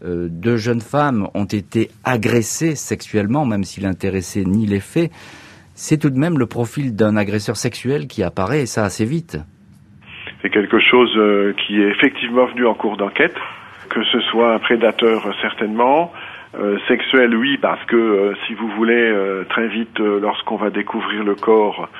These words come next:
Speaker 2: de la deuxième, euh, victime, qui est d'ailleurs
Speaker 1: Mhm.
Speaker 2: dans l'ordre chronologique la première, bon, voilà, elle est, elle est dans un état et déshabillée, et cetera, et cetera. Et, et très vite, euh,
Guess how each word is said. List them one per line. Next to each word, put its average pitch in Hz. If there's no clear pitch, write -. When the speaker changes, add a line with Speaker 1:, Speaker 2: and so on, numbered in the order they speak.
Speaker 2:
de 107
la 95
deuxième, 95
euh, 87
victime, 98
qui -
est 95
d'ailleurs 92
Speaker 1:
Mhm. 92
Speaker 2:
dans 98
l'ordre 98
chronologique 98
la 92
première, 107
bon, 90
voilà, 92
elle 85
est, 85
elle 90
est 90
dans 90
un 92
état 104
et 85
déshabillée, 95
et 90
cetera, 92
et -
cetera. 117
Et, 98
et 101
très 101
vite, 113
euh, 95